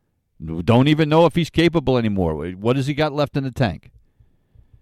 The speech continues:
We'll find out today against the Detroit Tigers. The story of yesterday's game, though, well, two things. Number one, Bobby Dalbec hits his first home run of the year, a big one in the sixth inning,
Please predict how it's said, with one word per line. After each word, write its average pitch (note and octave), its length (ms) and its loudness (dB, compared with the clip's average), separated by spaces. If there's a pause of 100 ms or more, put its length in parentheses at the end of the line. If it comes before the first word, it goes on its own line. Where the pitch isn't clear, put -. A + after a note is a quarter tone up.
(800)
We'll F#2 80 -12
find A#2+ 260 2
out A#2+ 160 2
today B2 220 2
against G#2 240 -2
the G2 60 -8
Detroit F#2 380 2
Tigers. F#2+ 440 -2 (220)
The A#2+ 80 0
story F3+ 420 4
of C3+ 120 0
yesterday's E3 520 2
game, D#3+ 280 -4
though, D3+ 140 0
well, C3 160 4
two C#3+ 180 4
things. E2 300 -4
Number C3+ 180 2
one, C#3 200 2
Bobby B2 260 2
Dalbec A2+ 420 2
hits G#2+ 180 -2
his F2+ 100 -8
first B2 300 0
home A2+ 180 2
run G#2+ 100 4
of G2+ 60 0
the G2+ 80 -4
year, F#2+ 260 0
a D#2+ 80 -6
big A#2+ 220 0
one A2+ 160 2
in G2+ 100 -2
the F#2 80 -6
sixth - 340 -6
inning, C3+ 300 -2